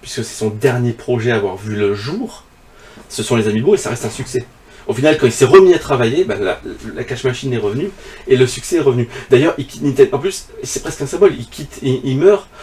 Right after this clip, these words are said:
au moment où Nintendo revient dans le vert. En gros, il est parti, il,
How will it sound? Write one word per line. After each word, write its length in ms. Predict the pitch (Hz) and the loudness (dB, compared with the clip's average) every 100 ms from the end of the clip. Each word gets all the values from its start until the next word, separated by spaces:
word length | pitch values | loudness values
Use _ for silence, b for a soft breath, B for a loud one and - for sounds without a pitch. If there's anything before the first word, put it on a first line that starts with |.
| B B | B B
au 100 | 131 | 6
moment 380 | 135 151 196 - | 6 6 4 4
où 60 | 127 | -6
Nintendo 320 | 120 135 160 | -4 -2 0
revient 340 | 135 151 160 | 0 0 0
dans 100 | 156 | -2
le 60 | 160 | -2
vert. 280 | 170 160 - _ b b b b | -4 -6 -12 _ b b b b
En 120 | - | -2
gros, 200 | 127 156 | 4 6
il 60 | 175 | 6
est 60 | 127 | 6
parti, 380 | 156 - - | -2 -4 -6
il, 280 | 165 143 147 | -6 -4 -6